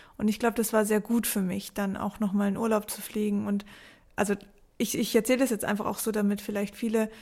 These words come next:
sich da ein bisschen wiedererkennen, die sagen, „Hey, ich bin in einer ähnlichen Situation, <laughs> nur halt im Berufsleben oder in der Partnerschaft oder wo auch immer“,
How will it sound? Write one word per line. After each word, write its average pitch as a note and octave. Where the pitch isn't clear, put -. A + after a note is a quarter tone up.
sich A3
da G#3+
ein G#3
bisschen A3
wiedererkennen, G#3+
die G#3+
sagen, G#3
„Hey, A3
ich A3+
bin A3
in G#3+
einer G#3+
ähnlichen B3+
Situation, A3+
<laughs> -
nur A3
halt G3+
im G3+
Berufsleben A3+
oder F#3+
in F#3
der F#3
Partnerschaft A#3
oder G3+
wo A#3
auch G#3+
immer“, G3+